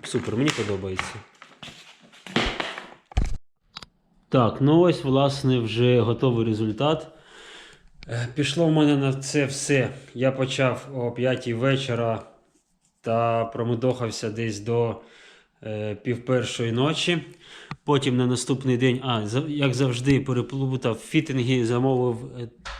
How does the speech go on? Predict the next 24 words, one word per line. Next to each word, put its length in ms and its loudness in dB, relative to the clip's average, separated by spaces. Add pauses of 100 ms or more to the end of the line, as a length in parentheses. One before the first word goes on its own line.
сюди 440 0
з 40 -2
зовнішньою 560 0
різьбою, 300 -2
потрібно 400 -4
було 280 -4
з 80 -10
внутрішньої. 600 -8 (1300)
На 100 -4
наступний 460 2
день 280 2
вже 240 0
з 60 0
нормальними 540 0
фітінгами 840 0
знову 420 0
п-, 200 -12 (100)
продовжив 800 0
збірку 600 -2 (1040)
і 180 4
програвся 640 2
з 40 -2
десятої 500 0
ранку 520 -2